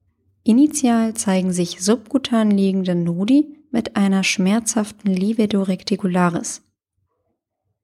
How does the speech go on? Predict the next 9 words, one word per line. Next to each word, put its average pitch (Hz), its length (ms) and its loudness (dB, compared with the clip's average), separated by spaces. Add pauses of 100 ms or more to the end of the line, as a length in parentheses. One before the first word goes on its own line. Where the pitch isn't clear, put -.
(140)
Es - 160 -2
kommt 262 180 0
zu 277 120 -6
progredienten, 226 1040 0
nicht - 340 0
abheilenden 196 720 -2
Ulcerationen 196 1160 0
mit 190 240 -6
Nekrosen 220 720 0